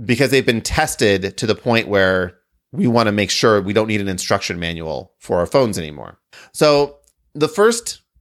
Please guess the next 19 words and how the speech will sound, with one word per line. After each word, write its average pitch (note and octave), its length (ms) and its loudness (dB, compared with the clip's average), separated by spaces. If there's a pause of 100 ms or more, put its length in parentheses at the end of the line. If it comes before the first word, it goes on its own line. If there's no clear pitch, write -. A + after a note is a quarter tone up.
(180)
type D3+ 320 0
of B2+ 220 0
playtesting G#2 580 0
here F2+ 240 -4
is F#2+ 160 -2
it A2 140 0
really E3+ 340 4
early B2 220 4
in G#2 80 0
the G2 80 -4
process. - 500 -8 (440)
And B2+ 140 2
this E3 160 2
is F#3 100 0
where D#3+ 120 4
you're C#3+ 120 4
testing A2+ 440 -2
things F#2 400 -6
solo. - 520 -6